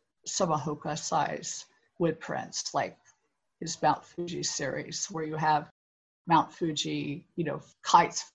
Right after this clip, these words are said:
flying over Mount Fuji, and you have the great wave going over Mount Fuji. Here you have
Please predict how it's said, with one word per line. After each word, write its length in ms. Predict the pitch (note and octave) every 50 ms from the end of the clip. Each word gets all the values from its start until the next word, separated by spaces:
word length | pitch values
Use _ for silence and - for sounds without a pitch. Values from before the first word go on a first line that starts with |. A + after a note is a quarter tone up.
| _ _
flying 340 | - E3 E3 E3 D#3 D#3+ D#3+
over 220 | D#3 D3+ D#3 D#3 D3+
Mount 320 | D3 D3 D#3 - - -
Fuji, 580 | _ F3 D#3+ D#3 D3+ E3 - D#3+ D#3+ D#3 D3+ D3+
and 120 | D3 D3+
you 100 | - D3+
have 320 | C#3+ D#3 C#3+ D3 C#3+ - - - - - - - - -
the 60 | E3+
great 320 | - - E3+ D#3+ D#3 -
wave 400 | - E3+ F3 E3 E3+ E3+ D#3+ E3 -
going 260 | D3+ D3 D3+ D#3 D3+
over 180 | D3+ D3 E3 D3
Mount 280 | C#3 C#3 C#3 C#3 - -
Fuji. 300 | - D#3+ D3 F3 D#3 D#3
Here 220 | - - F3+ E3+
you 140 | D#3+ D#3 D#3+
have 380 | D#3+ D#3 D3+ D3 C#3+ C#3+ C#3